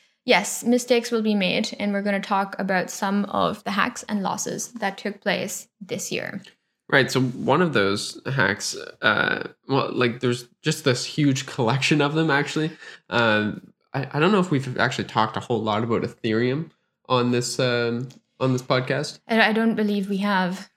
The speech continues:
Speaker 2: Yeah. So code is hackable, and Ethereum, uh, is, is a platform that runs code. And when people hack the code on Ethereum, they can steal lots of money. And that's exactly what we saw happen this year, as well as twenty seventeen.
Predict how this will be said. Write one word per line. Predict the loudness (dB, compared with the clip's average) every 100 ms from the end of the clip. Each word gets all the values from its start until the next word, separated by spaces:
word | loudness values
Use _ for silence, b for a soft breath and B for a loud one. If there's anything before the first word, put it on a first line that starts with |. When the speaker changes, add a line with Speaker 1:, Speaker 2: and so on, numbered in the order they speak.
| -2
Speaker 2:
Yeah. | 2 2 0 -6 _
So | 2 4 4 2 -2 _ _ _ _ 0
code | 4 4 2 -2 _ _
is | -2
hackable, | 4 4 2 -2 -4 -8 _ _ 0
and | 2
Ethereum, | 2 2 4 4 2 0 -4 _ _ _
uh, | -2 2 2 2 0
is, | 2 0 0
is | -2 -2
a |
platform | -2 0 0 -2 0 2 2 -2 -6 _ 0
that | 0 2
runs | 2 2 0 -2 -6
code. | -4 0 2 2 0 -4 _ _ _ -2
And | 0 2 0 0
when | 0 0
people | -4 -2 -2 0
hack | 2 2 0
the | -8
code | -2 0 2 2
on | 2
Ethereum, | 0 0 0 2 0
they | -2
can | -4 -6
steal | -2 0
lots | 2 0 0
of | -4 -4
money. | -2 -2
And |
that's | -2 -2
exactly | -2 2 2 2 0
what | 0
we | -2
saw | -2 0 2
happen | 2 2 2 -2 0
this | 0 -2 0
year, | 0 0 0
as | -2 0
well | 2 4 4 2
as | 0 -4
twenty | -2 -2
seventeen. | -2 -2 -2 -4 -6 -6 -8